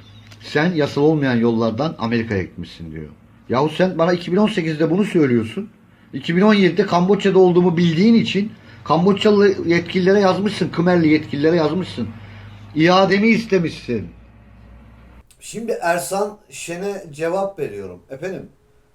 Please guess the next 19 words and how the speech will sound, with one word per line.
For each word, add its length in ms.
Cumhurbaşkanı'na 1080
hakaret 600
ettiğim 480
iddiasıyla 920
ki 340
an 220
itibariyle 1000
altmış 460
yedi 300
beraat 440
almış 300
durumdayım. 560
Hakkında 580
kırmızı 480
bülten 320
çıkarılıyor. 720
Ama 260
cinayet 560
işleyen 500